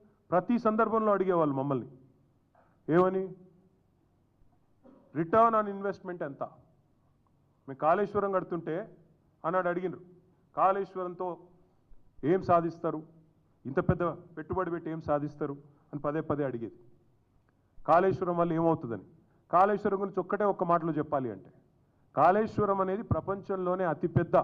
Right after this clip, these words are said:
మల్టీ స్టేజ్ లిఫ్ట్ ఇరిగేషన్ ప్రాజెక్ట్, బహుళార్థ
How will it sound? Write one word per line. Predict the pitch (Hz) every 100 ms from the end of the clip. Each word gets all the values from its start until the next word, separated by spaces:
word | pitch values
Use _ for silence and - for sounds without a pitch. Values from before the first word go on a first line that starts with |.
| - - - _ _ _ _ _ _ _ 120
మల్టీ | 156 190 202
స్టేజ్ | 135 185 190 156
లిఫ్ట్ | 160 175
ఇరిగేషన్ | 156 147 165 -
ప్రాజెక్ట్, | 113 110 -
బహుళార్థ | 123 156 170 196 180